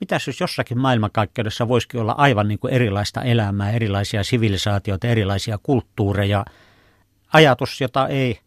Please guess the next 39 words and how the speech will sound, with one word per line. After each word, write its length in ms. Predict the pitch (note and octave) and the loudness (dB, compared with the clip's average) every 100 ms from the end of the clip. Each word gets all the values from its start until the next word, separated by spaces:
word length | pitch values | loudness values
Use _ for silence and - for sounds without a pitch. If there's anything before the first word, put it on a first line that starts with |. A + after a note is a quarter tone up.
| _ _ _ - | _ _ _ 0
taatustikaan 640 | C3 B2 - A#2+ - A#2+ | 2 2 -4 -10 -2 -2
niin 100 | B2 | 0
kuin 120 | C3+ | 0
viisikymmentäluvulla 640 | C3+ C3 A2+ G2+ A2 A#2 A#2 | 0 0 -2 -4 -2 0 0
ollut 140 | A#2 | -2
kovinkaan, 440 | - A#2+ G2+ G#2+ G2 A2 | -2 -2 0 -2 -2 -4
kovinkaan 420 | C#3 A#2 - G#2 | 0 0 0 0
tavanomainen, 640 | A#2 A2 G2 G2 G2+ G2+ | 2 2 2 0 -2 -2
ei 60 | G#2 | -6
sitä 180 | - G#2+ | -6 -4
ainakaan 320 | A2 A2 G#2+ | -4 -4 -6
niin 40 | |
kuin 120 | A2 | -2
tavall-, 240 | A#2+ A2 F#2 | 0 0 2
tavallinen 400 | B2 A2 G#2+ G#2+ | 2 4 2 0
pikkupoika 560 | B2+ - G#2+ A2 - B2 | -2 -4 -4 -2 2 2
arkipäivässään 720 | A2+ A2 G2 F#2 G2 G2+ F#2+ | 2 0 -2 -2 -2 -4 -4
kohdannut, 480 | G#2 F#2 G2 G2 G2 | -4 -4 -4 -4 -4
ja 180 | G2+ - - - - - _ _ _ - | -4 -8 -16 -20 -20 -20 _ _ _ -8
ehkä 200 | A#2 - | -6 -2
se 120 | - | 0
nyt 240 | C3+ C#3+ G#2+ | 2 2 -2
on 60 | |
sitten 300 | - - A2 | -4 -4 -2
ihmisille 420 | G2+ F#2+ F2 G2 F#2+ | -2 0 -2 -4 -4
tutumpi, 400 | G#2 F2+ F2+ G#2 | -6 -6 -8 -8
mutta 360 | G#2 G#2+ _ - _ _ _ _ _ | -10 -10 _ -20 _ _ _ _ _
silloin 300 | - D3 F#2 | 0 0 0
se 100 | D#3 | -2
oli 120 | C#3 | -2
Burroughs 540 | A#2+ C3+ A#2 A2 - - | 2 2 2 0 -4 -2
avasi. 460 | A#2 G#2 - - - | 2 2 0 -6 0
Tietenkin 300 | C3 G2 G2 | 0 0 -4
se 100 | - | -8
on, 60 | - - - | -12 -16 -2
se 120 | A#2 | 0
on 80 | G2+ | 4
jännä 280 | C#3+ A2+ | 4 4
seikkailu, 800 | A2+ D3 B2+ - - G#2+ G2+ G2 | 2 2 2 0 -2 0 0 -4